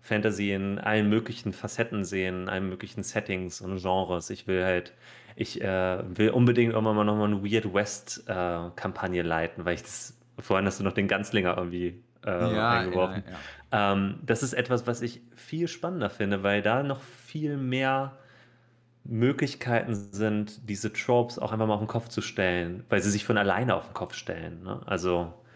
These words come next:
Speaker 1: äh, da muss man auch weniger arbeiten. Das ist, glaub ich, das Ding. Äh, ga-, vielleicht gar nicht mal so sehr, äh, „Lasst Tolkien in Ruhe“, sondern so, bindet euch das nicht auf, äh, äh, ans Bein, weil ihr im Zweifel dann auch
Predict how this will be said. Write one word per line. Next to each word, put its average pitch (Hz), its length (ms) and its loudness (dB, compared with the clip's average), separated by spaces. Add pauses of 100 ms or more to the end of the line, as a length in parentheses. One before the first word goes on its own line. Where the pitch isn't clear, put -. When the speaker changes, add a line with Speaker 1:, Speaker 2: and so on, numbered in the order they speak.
(360)
Speaker 1:
äh, 92 340 0
da 104 120 0
muss 127 160 2
man 143 80 4
auch 113 120 2
weniger 127 320 2
arbeiten. 117 380 2
Das 98 140 -2
ist, 107 80 -2
glaub 101 160 4
ich, 92 80 -4 (160)
das 101 180 -2
Ding. 87 300 0 (440)
Äh, 95 280 2 (120)
ga-, 113 200 -2
vielleicht 117 260 0
gar 117 140 2
nicht 127 140 4
mal 123 140 6
so 117 120 6
sehr, 110 600 4
äh, 101 540 2
„Lasst 110 220 0
Tolkien 110 800 2
in 104 180 -2
Ruhe“, 143 380 4
sondern 120 280 2
so, 110 300 0 (640)
bindet 170 300 4
euch 143 180 6
das 131 160 0
nicht 135 200 -2
auf, 127 400 0 (360)
äh, - 40 0
äh, 117 40 2
ans 110 760 0
Bein, 131 380 0
weil 104 460 2
ihr 117 220 0
im 110 140 -4
Zweifel 143 520 0
dann 120 440 -2 (200)
auch 117 320 0